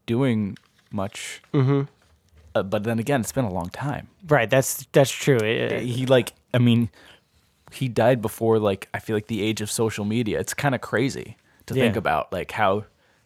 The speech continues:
Speaker 1: how much has changed
Speaker 2: Mm-hmm.
Speaker 1: in the last ten,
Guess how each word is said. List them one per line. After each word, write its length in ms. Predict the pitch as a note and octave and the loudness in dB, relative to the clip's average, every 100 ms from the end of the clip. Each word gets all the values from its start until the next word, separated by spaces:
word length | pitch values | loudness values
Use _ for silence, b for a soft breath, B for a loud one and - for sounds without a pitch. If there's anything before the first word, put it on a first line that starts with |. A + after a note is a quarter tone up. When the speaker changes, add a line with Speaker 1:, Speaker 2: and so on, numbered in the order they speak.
| _ - | _ -2
Speaker 1:
how 160 | A#2+ | 0
much 260 | A2 A2 - | 0 -2 -4
has 160 | G2+ | -8
changed 560 | - B2 G#2 D#2 C3 B2 | -8 -8 -8 -4 -2 -2
Speaker 2:
Mm-hmm. 80 | C3 - | -4 -4
Speaker 1:
in 300 | G2+ F#2+ F#2 | -4 -4 -4
the 120 | F#2 | -4
last 580 | F#2+ F2 G2 - - - _ _ _ _ _ _ _ _ - | -2 0 -2 -4 -12 -16 _ _ _ _ _ _ _ _ -10
ten, 400 | - G2+ F2+ | -4 -4 -4